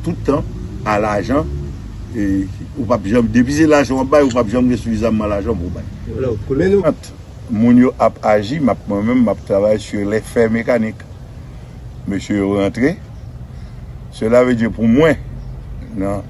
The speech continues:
Speaker 1: di pwen de vi analiz politik, gen yon temwen entènasyonal an Ayiti fas a tout sa popilasyon tap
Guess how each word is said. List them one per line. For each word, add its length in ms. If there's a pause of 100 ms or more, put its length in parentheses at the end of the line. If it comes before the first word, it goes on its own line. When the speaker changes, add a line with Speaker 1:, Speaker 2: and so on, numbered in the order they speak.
(120)
Speaker 1:
di 160
pwen 220
de 100
vi 120 (120)
analiz 560
politik, 480 (800)
gen 320
yon 240
temwen 560
entènasyonal 1000 (960)
an 200
Ayiti 460 (840)
fas 300 (100)
a 80
tout 280
sa 200
popilasyon 840
tap 180